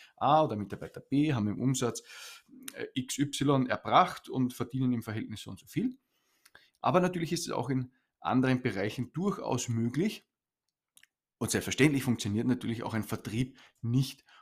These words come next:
ohne Backoffice oder andere, ähm, Bereiche in der Organisation. Und dementsprechend trägt jede und jeder in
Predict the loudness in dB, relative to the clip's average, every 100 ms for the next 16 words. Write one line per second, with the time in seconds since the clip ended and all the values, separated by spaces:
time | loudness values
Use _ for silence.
0 | _ -2 2 4 2 0 -4 -4 -2 -4
1 | -4 -4 -2 -2 -4 -8 -8 -6 -6 -6
2 | -8 -6 -4 -2 -4 -6 -8 -10 -8 -8
3 | -6 -6 -6 -6 -6 -8 -8 -6 -2 -2
4 | -2 -14 -20 -20 -20 _ _ _ -4 0
5 | 2 2 -2 -4 -6 -2 -2 -2 -6 _
6 | _ _ _ _ -6 -2 -2 -2 -2 -2
7 | -2 -4 -6 -6 -4 -6 -4 -4 -6 -10
8 | _ _ _ _ _ _ _ -4 0 2
9 | 0 -4 -16